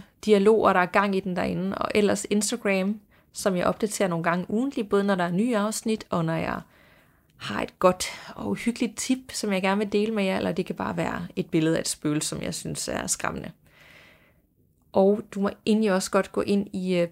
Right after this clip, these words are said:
podcast-appen på din telefon, og så rate Gåsehud, og skrive en anmeldelse, hvis du har lyst.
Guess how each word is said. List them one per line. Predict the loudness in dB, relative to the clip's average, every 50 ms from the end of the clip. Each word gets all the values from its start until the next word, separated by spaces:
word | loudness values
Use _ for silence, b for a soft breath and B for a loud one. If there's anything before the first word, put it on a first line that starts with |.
| -2
podcast-appen | -6 -6 -6 -4 -6 -6 -4 -2 -2 -2 -2 -2 -2 -4 -4 -6 -10 _ _ _ _
på | -6 -4 -2
din | -2 -2 -4
telefon, | -4 -2 -4 -4 -4 -2 -4 -4 -4 -4 -8 -8
og | -8 -6 -4
så | -2 -2 -2
rate | -2 0 0 0 2 0 0 -2 -6 _ 0
Gåsehud, | 2 2 2 0 -2 -6 -6 -4 -4 -4 -4 -4 -6 -8 -12 _ _ _ -20 -14 -10
og | -8 -8 -6
skrive | -6 -6 -2 -2 -2 -2
en | -2
anmeldelse, | -2 -2 -2 -2 -4 -4 -4 -4
hvis | -6 -4
du | -4 -2
har | -2 0
lyst. | 0 0 -2 -4 -6 -10 -14 -18